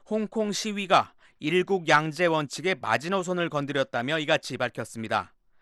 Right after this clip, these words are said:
홍콩 정부가 홍콩, 중국 정부가 홍콩 내정을 주제로 기자회견을 연 것은 천구백구십칠 년 주권 반환 이후 이십이 년 만에 처음입니다. 오늘 회견에서 양 대변인은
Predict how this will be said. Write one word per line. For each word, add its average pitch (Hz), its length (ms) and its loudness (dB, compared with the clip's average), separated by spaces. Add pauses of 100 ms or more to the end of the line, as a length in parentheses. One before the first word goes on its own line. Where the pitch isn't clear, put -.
(520)
홍콩 220 320 2
정부가 190 400 2
홍콩, 220 460 -2 (260)
중국 185 380 -4
정부가 185 460 2 (220)
홍콩 214 320 -2
내정을 165 440 2
주제로 165 320 -2
기자회견을 175 640 -2
연 147 180 -2
것은 123 320 -2 (260)
천구백구십칠 170 880 -6
년 175 160 0
주권 165 400 -2
반환 139 360 0
이후 135 280 -4
이십이 151 460 -10
년 170 200 0
만에 139 300 2 (180)
처음입니다. 147 680 -2 (580)
오늘 185 280 0
회견에서 190 420 0
양 160 220 4
대변인은 151 600 0